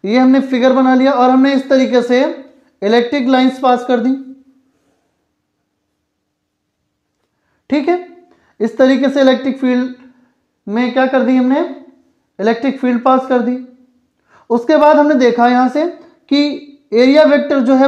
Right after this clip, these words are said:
बाहर की तरफ होता है हमेशा, perpendicular होता है, तो area vector इस direction में है। तो यहाँ पर जो एंगल बन रहा होगा, यहाँ से field लाइन जो pass हो रही होगी कहीं पे, तो ये angle कितना बन गया होगा, theta बन गया होगा। अगर ये एंगल theta बन गया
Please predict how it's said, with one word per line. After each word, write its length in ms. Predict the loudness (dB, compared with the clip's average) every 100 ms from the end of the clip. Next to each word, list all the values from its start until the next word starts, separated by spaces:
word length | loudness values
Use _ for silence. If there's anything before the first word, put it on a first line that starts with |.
| 2
बाहर 260 | 2 2 0
की 180 | -2
तरफ 240 | 0 0 0
होता 200 | 0 0
है 60 |
हमेशा, 300 | 0 0 -2 -4 -8 -20 _ _ _ _ _ _ -2
perpendicular 680 | 0 2 2 2 2 2 2
होता 220 | 2 0
है, 100 | -2 -4 -10
तो 140 | -6
area 380 | 0 2 4 4
vector 320 | 2 0 0
इस 160 | 0 2
direction 420 | 2 2 0 0
में 100 | 0
है। 140 | 0 -4 -12 -20 _ _ _ -2
तो 40 |
यहाँ 260 | 0 4 4
पर 160 | 2
जो 100 | 2
एंगल 300 | 2 2 2
बन 180 | 2 2
रहा 160 | 4 2
होगा, 360 | 2 2 2 0 -4 -16 _ _
यहाँ 200 | -2 0
से 140 | 0 -2
field 220 | 0 2
लाइन 200 | 4 4
जो 100 | 2
pass 220 | 2 2
हो 120 | 2 2
रही 100 | 2
होगी 240 | 0 -2
कहीं 240 | -4 -4 -4
पे, 180 | -4 -4 -8 -20 _ _
तो 60 | -2
ये 160 | 2 4
angle 240 | 4 2
कितना 260 | 0 0 2
बन 180 | 2 2
गया 120 | 0
होगा, 340 | 0 -2 -6 -12 _ -6
theta 260 | 0 2
बन 140 | 2 2
गया 180 | 2
होगा। 240 | 2 0 -4 -10 -20 _ _ _ _ _ _ _ _ _ _ _ _ _ -2
अगर 240 | 4 4
ये 140 | 4
एंगल 220 | 4 2 0
theta 360 | -2 0 2
बन 120 | 2 0
गया 260 | -2 -2